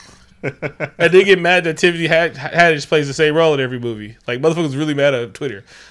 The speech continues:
"Oh, she's in another movie playing the same role." I'm like, "Okay, motherfuckers get typecast a lot."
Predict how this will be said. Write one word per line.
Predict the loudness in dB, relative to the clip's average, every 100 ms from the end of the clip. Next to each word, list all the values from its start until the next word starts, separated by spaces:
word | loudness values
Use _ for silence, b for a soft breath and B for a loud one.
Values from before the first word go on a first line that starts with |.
| -8
"Oh, | -6
she's | -6 -6 -4
in | -2
another | -2 0
movie | 0 -2 -2
playing | -4 -4
the |
same | -4 -4 -4
role." | -4
I'm | -4
like, | -10 -14 _ _ _ _ -8
"Okay, | -2 2 6
motherfuckers | 6 4 2 0
get | -2 0
typecast | 2 2 0 0 -2
a | -2
lot." | 2 2 0 -6